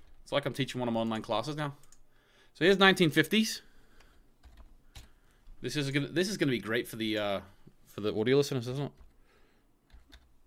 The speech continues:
Uh, here's the ni-, here's nineteen eighties, I should say. So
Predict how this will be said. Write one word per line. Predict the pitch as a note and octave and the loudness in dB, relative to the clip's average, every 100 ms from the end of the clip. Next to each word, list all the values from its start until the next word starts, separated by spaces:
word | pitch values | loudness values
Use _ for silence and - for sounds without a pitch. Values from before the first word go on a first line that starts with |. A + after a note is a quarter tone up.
| C#3 | 2
Uh, | B2+ B2+ | 4 6
here's | C3+ F3+ C#3+ - - | 8 6 4 -6 -8
the | C3 | -2
ni-, | C3+ C#3+ - | 2 2 2
here's | D3 D3+ | 2 4
nineteen | D#3 C#3+ C3 | 2 0 0
eighties, | A#2+ A2 | 0 0
I | F#2 | -6
should | G#2+ F#2+ | -10 -10
say. | F#2 - - - - - - - - - - - _ _ - - - - - | -10 -12 -20 -20 -20 -20 -20 -20 -20 -20 -20 -20 _ _ -20 -20 -20 -18 -4
So | E3 E3 | 2 4